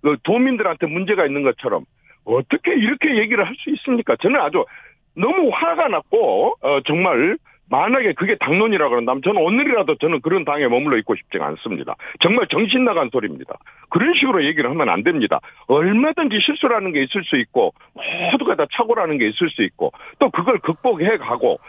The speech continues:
그런 걸 통해서, 어, 새로 발전해 나가는 것이지, 거기다 대고 어떻게 집권 여당의 그, 저, 누구 입에서 나온 소리는 모르지만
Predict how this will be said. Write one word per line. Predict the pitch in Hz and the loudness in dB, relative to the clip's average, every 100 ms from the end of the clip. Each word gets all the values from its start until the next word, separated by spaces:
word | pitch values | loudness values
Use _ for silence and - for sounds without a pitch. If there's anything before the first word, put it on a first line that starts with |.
| - - | -20 -6
그런 | 190 262 302 | -2 0 0
걸 | 240 | -2
통해서, | - 254 262 - 170 139 - _ - | -2 -2 0 0 0 0 -2 _ -6
어, | 120 190 - | -2 -2 -4
새로 | 247 247 180 | -4 -2 -2
발전해 | 139 - 202 165 | -4 -2 0 0
나가는 | 170 131 147 156 135 | 0 2 0 2 0
것이지, | 120 131 110 151 104 71 _ _ _ _ _ | 0 -2 0 0 0 -4 _ _ _ _ _
거기다 | - - 277 302 208 | -2 0 0 0 -2
대고 | 190 170 151 90 - _ _ - | -2 0 0 -2 -4 _ _ -4
어떻게 | 127 156 - 285 330 | -2 -2 -2 -2 -2
집권 | - 190 302 254 | -2 -2 0 2
여당의 | 226 254 208 170 - | 0 0 0 0 0
그, | 202 170 147 | 0 0 0
저, | 127 147 196 117 | 0 0 0 -4
누구 | 170 208 202 | -2 0 0
입에서 | 170 170 196 170 | 0 0 0 2
나온 | 151 165 | 0 0
소리는 | 180 185 160 | -2 -2 -2
모르지만 | 123 156 151 117 139 92 | 0 0 -2 -4 -4 -4